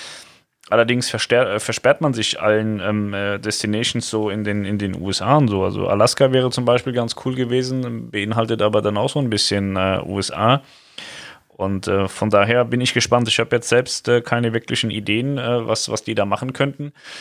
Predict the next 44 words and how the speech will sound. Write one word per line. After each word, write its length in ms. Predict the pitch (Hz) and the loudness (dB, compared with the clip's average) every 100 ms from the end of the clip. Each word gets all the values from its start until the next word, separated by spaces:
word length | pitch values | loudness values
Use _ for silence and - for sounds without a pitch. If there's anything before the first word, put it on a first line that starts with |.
| - - - | -18 -20 -6
Ähm, 400 | - 107 110 107 | 0 2 0 -2
man 160 | 107 104 | -6 -4
kann 140 | 110 | -2
es 120 | 110 | -2
auch 140 | 107 107 | -2 -2
insoweit 400 | 104 107 113 107 | -2 4 4 4
weiterspinnen, 640 | 110 117 117 - 117 117 | 2 4 0 0 0 0
dass 140 | 110 - | 0 -2
sie 100 | 110 | -6
vielleicht 300 | - 101 - | -2 -2 0
Schiffe 300 | - 170 175 | 0 2 2
abgeben 580 | 120 - 127 143 165 170 _ _ _ _ _ _ _ _ _ - | 0 -2 -2 -2 -2 -6 _ _ _ _ _ _ _ _ _ -8
und 140 | 131 | -2
deswegen 380 | 123 117 120 113 | -2 0 -2 4
da 100 | 113 | 4
Routen 280 | 107 131 135 | 2 -2 0
aufgeben 460 | 117 123 - 127 120 | 0 0 0 0 0
und 140 | 110 | -2
sich 200 | 113 - | -2 -2
an 80 | 113 | 2
den 140 | 107 | 2
Routen, 520 | 101 117 - 123 117 104 | 2 -2 0 0 0 0
ähm, 360 | 110 110 104 | 0 0 0
sonst 360 | 104 113 113 - | 0 0 0 -2
nichts 240 | 117 - | -2 -2
ändert. 340 | - 123 117 95 | -2 2 2 2
Also 160 | 95 | -4
es 100 | 98 | -4
gibt 160 | - - | -6 0
dann 120 | 110 | 0
keine 220 | - 110 110 | 2 -2 0
U 140 | 113 | -2
S 120 | 101 | -2
A 140 | 104 127 | -2 0
mehr, 220 | 139 120 | 2 2
weniger 340 | 117 113 104 | 0 2 2
Schiffe, 280 | - 123 143 | 2 -2 -4
das 140 | 123 | -2
heißt 220 | 113 110 - | -2 -2 0
keine 320 | 110 107 104 | 0 0 0
Mehrkapazitäten 840 | 107 107 120 110 - 113 - 110 | 0 0 0 0 -2 -2 -2 -2
auf 140 | 107 - | -4 -2
anderen 260 | 113 123 | 0 0
Routen 340 | 120 131 131 | 0 -2 -4